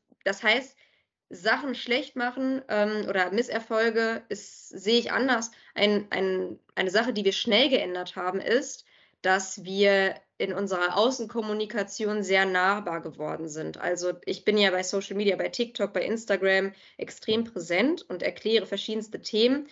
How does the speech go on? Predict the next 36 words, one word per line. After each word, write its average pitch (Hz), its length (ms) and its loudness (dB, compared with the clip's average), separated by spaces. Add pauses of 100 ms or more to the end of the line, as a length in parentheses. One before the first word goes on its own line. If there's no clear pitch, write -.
(240)
Und 185 60 -4
das 185 160 -2
haben 214 120 0
wir 208 140 2
auch 202 80 -2
nur 220 160 0
gemacht, 208 320 0
weil 190 100 -2
wir 185 80 0
gesehen 196 380 0
haben, 190 220 -2
anders 196 380 -2
hat's - 160 -12
nicht 196 140 -8
gut - 120 -14
funktioniert. - 680 -6 (840)
Und 202 300 2 (440)
größter 233 480 4
Erfolg, 226 720 4 (520)
ähm, 190 200 0
wir 190 100 6
haben 254 120 4
dieses 240 280 -10
Jahr 226 120 -6
einige, 269 360 -2 (220)
äh, 262 200 -4 (300)
sehr 220 240 0
große 233 300 -4
Erfolge 254 520 0
gemacht 226 420 -4
und 185 220 -12
heute 214 240 0
haben 214 100 -4
wir 214 80 0
das 208 140 -2
mal, 196 400 0